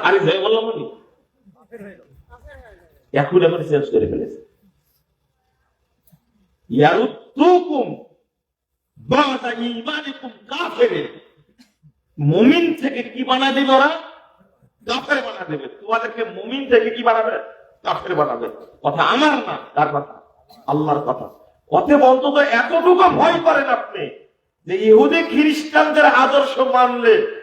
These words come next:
আমি কি হয়ে যেতে পারি? বলেন, কি হয়ে যেতে পারি? কাফের হয়ে যেতে পারি। আমি কেন এই সমস্ত দিবস উদ্বোধন ও, মানে, উদযাপন করব? কেন উদযাপন করব আমি? এই জিনিসটা হলে অন্তত ভয় রাখবেন,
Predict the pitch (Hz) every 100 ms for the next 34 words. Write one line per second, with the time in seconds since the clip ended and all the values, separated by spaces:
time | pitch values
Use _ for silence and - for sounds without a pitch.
0 | - 214 233 262 254 254 254 254 254 269
1 | 294 339 349 - - - - _ _ _
2 | 175 233 294 285 277 247 269 269 285 294
3 | 311 339 - - - - - - _ _
4 | 285 339 - 605 571 339 359 339 302 262
5 | 240 370 - - _ _ _ 156 180 175
6 | - - 233 262 240 - - - _ _
7 | _ - 185 202 190 190 - - 170 139
8 | 98 - - _ 151 151 170 160 147 147
9 | - - - 147 - - - _ 135 143
10 | 156 151 160 151 151 143 143 - - _
11 | _ _ _ - 269 277 - 208 160 143
12 | 143 - 110 - - _ _ - - -
13 | 143 139 135 131 131 120 104 - _ _
14 | 131 147 143 - - 160 190 151 - 135
15 | -